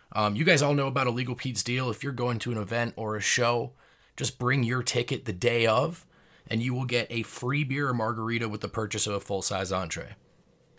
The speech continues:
We've gotta tell you about our friends over at Mile High Green Cross. These guys offer an experience that you won't forget. Mile High Green Cross has award-winning products. Head down to their store and sign up for their loyalty program. When you do, you'll receive twenty percent off your entire purchase once per month.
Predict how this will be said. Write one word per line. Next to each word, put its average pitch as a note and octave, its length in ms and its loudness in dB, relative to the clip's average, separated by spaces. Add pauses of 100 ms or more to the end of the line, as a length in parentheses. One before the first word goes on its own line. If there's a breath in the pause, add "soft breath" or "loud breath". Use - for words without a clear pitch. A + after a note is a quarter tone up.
(240 soft breath)
We've A#2 140 -2
gotta D#3 180 10
tell F#3 180 6
you E3+ 100 4
about D3+ 140 8
our B2 100 10
friends D#3 340 6
over B2 200 6
at G#2 80 0
Mile A#2+ 300 6
High C#3 240 0
Green C#3 440 0
Cross. C#3+ 540 4
These C#3+ 200 0
guys D3+ 240 4
offer C#3 340 4
an C3 60 0
experience D3 580 4
that B2 140 -2
you A2+ 120 -4
won't G#2+ 280 -2
forget. A2+ 500 -4 (360 loud breath)
Mile A#2+ 260 6
High B2+ 120 6
Green B2+ 300 0
Cross B2+ 300 6
has C3 100 4
award-winning C#3 680 2
products. - 560 0 (280 loud breath)
Head C#3+ 200 2
down C#3 260 6
to C3 80 0
their A#2+ 140 2
store D#3+ 360 2
and G#2 120 2
sign B2 220 6
up A#2+ 80 -6
for - 100 -8
their B2 140 0
loyalty A2 420 2
program. F#2 520 -4 (340 loud breath)
When B2 140 0
you B2+ 100 2
do, C3 180 2
you'll D3 220 4
receive B2 360 2
twenty F#3 360 4
percent B2+ 360 2
off A#2+ 200 2
your G#2 120 0
entire C3+ 460 0
purchase E3 480 0
once G#2 200 0
per - 140 -6
month. G#2+ 360 -2